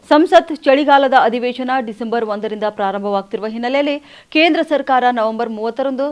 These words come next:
ಸರ್ವಪಕ್ಷ ಸಭೆ ಕರೆದಿದೆ. ಸಂಸತ್ತಿನ ಚಳಿಗಾಲ ಸುಸೂತ್ರವಾಗಿ ನಡೆಯುವಂತೆ ಎಲ್ಲ ಪಕ್ಷಗಳಲ್ಲಿ ಮನವಿ ಮಾಡಲಾಗ್ತದೆ.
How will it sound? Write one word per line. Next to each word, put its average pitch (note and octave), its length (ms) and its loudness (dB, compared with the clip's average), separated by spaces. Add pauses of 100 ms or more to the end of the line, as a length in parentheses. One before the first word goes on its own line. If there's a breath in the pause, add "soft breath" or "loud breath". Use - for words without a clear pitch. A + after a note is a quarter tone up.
(140)
ಸರ್ವಪಕ್ಷ B3+ 500 -4 (240)
ಸಭೆ E3+ 300 -6
ಕರೆದಿದೆ. D#3 360 -10 (460 soft breath)
ಸಂಸತ್ತಿನ C#4 460 0 (120)
ಚಳಿಗಾಲ B3 360 0 (160)
ಸುಸೂತ್ರವಾಗಿ A3+ 680 -4
ನಡೆಯುವಂತೆ B3 440 -4 (500 loud breath)
ಎಲ್ಲ C#4+ 120 2 (140)
ಪಕ್ಷಗಳಲ್ಲಿ B3+ 580 -2
ಮನವಿ G3 320 -6
ಮಾಡಲಾಗ್ತದೆ. D#3+ 540 -8